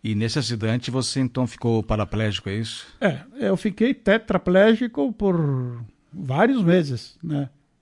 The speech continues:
Speaker 2: Que eu perdi o sentido, o movimento,
Speaker 1: Uhum.
Speaker 2: a sensibilidade do corpo, né?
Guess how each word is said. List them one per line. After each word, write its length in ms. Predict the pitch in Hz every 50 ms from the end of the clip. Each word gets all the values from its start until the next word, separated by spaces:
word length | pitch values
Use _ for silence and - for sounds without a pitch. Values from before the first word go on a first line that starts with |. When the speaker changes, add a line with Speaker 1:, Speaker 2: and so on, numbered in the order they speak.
| _ _ _
Speaker 2:
Que 80 | - 147
eu 80 | 131
perdi 600 | 127 - 139 127 - - 151 156 151 143 135 123 - - - - _ _ _ -
o 120 | - 127
sentido, 800 | - - 151 139 131 - 170 180 208 185 185 175 151 135 127 123
o 40 | 127
movimento, 760 | 127 135 131 135 151 151 165 165 160 175 208 220 202 - 190 160 151
Speaker 1:
Uhum. 360 | 143 135 135 139 131 - - 139 _ _ - 95 90 87 80
Speaker 2:
a 320 | - - 135 135 135 135 131 131 139 175 175 175 - _ _ -
sensibilidade 640 | - 170 170 - 180 170 180 180 160 175 160 196
do 100 | 202 208
corpo, 320 | 202 - 185 233 226 - 165
né? 140 | 151 151